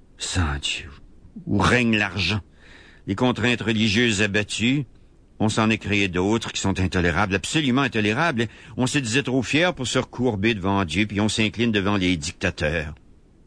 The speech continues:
Les dictateurs de l'argent. Les passionnés de la révolte se ruent à la servitude. On a refusé la religion d'éternité. Et qu'est-ce qui est arrivé ? On est entré dans la religion, disons, de l'histoire et finalement dans la religion de l'argent.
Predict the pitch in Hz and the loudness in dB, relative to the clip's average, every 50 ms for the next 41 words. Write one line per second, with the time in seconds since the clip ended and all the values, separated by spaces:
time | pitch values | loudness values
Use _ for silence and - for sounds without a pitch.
0 | _ - - - - - - - - - - - - - - - - - - - | _ -20 -20 -20 -20 -20 -20 -20 -20 -20 -20 -18 -16 -14 -14 -14 -16 -16 -8 -2
1 | - - 117 107 120 120 - - 139 - 147 151 143 139 123 127 127 127 120 110 | 0 2 2 2 0 -2 0 -2 -2 0 2 0 2 2 2 0 0 0 0 -2
2 | 113 104 127 143 120 90 - - - _ - - - - - - - - - - | -2 -2 0 -2 -2 -4 -10 -16 -20 _ -20 -20 -20 -20 -20 -20 -20 -20 -20 -20
3 | - - - - - - - - - - - - - - - - - - - 104 | -20 -20 -20 -20 -20 -20 -20 -20 -20 -20 -20 -20 -20 -20 -20 -20 -10 -4 -2 -2
4 | 95 - - 123 - - 131 123 127 127 117 113 120 110 117 110 95 107 117 123 | 0 0 -2 -2 -2 0 0 0 0 0 2 2 0 2 2 0 0 2 0 0
5 | 117 - - 117 113 101 95 101 104 104 101 98 95 - - 92 87 95 90 - | 0 -2 0 0 0 0 0 0 0 2 2 0 0 -2 -2 -2 -2 -2 -2 -2
6 | - 82 87 92 107 131 - - - - - - - - - - - - - 117 | -4 -4 -4 -4 -6 -8 -12 -16 -20 -20 -20 -20 -20 -20 -20 -16 -6 0 2 2
7 | 131 123 - - 123 120 123 123 123 117 113 127 117 123 117 98 123 127 117 117 | 2 2 0 0 0 0 2 2 2 2 2 2 2 2 0 2 2 2 2 0
8 | 117 - 123 110 120 120 113 - - 123 123 120 123 113 110 - - - - - | 0 0 0 0 2 0 0 0 0 0 0 0 0 -2 -4 -8 -20 -20 -20 -20
9 | - - - - - - - - - 117 110 - 139 117 - 139 110 - 131 110 | -20 -20 -20 -20 -20 -20 -14 -6 -2 -2 2 2 2 2 0 -2 0 0 0 0
10 | 131 123 101 123 131 131 143 135 120 - - - - - - - - - - - | 0 0 0 0 0 0 0 -2 -4 -10 -18 -20 -20 -20 -20 -20 -20 -20 -20 -14
11 | - - 117 127 143 135 107 135 131 - 117 143 131 123 123 120 123 110 120 117 | -6 0 2 2 2 2 0 0 -2 -2 -2 -2 0 0 2 2 2 2 2 2
12 | 104 110 110 90 92 117 117 113 101 87 95 90 110 117 113 98 101 98 92 98 | 2 0 0 2 2 2 2 2 0 -2 -2 0 2 2 2 2 2 0 0 -2
13 | 104 - - - 98 113 117 117 120 123 131 131 127 120 - - 113 104 101 104 | -4 -4 -4 -2 0 2 2 2 2 0 0 -2 -2 -4 -4 -2 0 2 2 2
14 | 98 95 104 113 104 98 92 92 95 90 101 101 95 95 95 - 107 104 80 85 | 2 2 0 0 2 2 2 2 2 0 0 0 0 0 0 2 0 2 2 0
15 | 78 73 69 73 73 - - 78 78 - | 0 -2 -4 -4 -4 -4 -4 -4 -4 -6